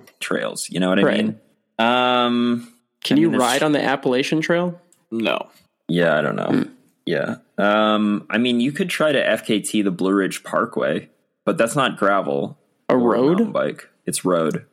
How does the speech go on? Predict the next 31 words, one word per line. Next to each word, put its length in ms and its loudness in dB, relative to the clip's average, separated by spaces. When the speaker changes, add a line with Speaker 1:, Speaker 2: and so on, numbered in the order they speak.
Speaker 3:
It's 100 -8
a 60 4
road. 460 2
Speaker 1:
Yeah. 240 -2
Uh, 580 2
Speaker 2:
They 120 2
probably 260 0
already 160 0
have 180 2
that, 180 0
'cause 140 -2
don't 160 2
they 100 2
have 240 0
a 80 2
Blue 240 0
Ridge 260 0
Parkway 460 0
bike 400 -4
race? 400 -2
Speaker 3:
No. 420 0
Speaker 1:
No. 500 -2
Speaker 2:
Are 60 4
you 60 4
sure? 400 0
Speaker 3:
It 40 2
would, 280 0
it 80 4
wouldn't 260 0
do 200 2
that. 260 0